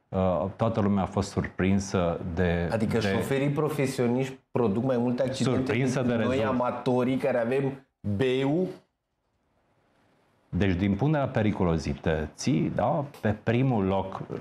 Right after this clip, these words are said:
Speaker 1: făcând abstracție de motocicliști,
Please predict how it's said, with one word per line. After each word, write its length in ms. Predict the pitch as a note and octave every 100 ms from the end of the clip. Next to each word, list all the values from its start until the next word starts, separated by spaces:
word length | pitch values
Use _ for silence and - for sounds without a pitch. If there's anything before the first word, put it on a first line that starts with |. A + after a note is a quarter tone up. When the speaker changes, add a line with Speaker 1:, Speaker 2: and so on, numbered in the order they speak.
| -
Speaker 1:
făcând 500 | - F#2+ - A#2+ G#2
abstracție 580 | F#2 - G2 F2 - F2
de 180 | E2+ D#2+
motocicliști, 720 | E2+ E2 - - - B2+ C3+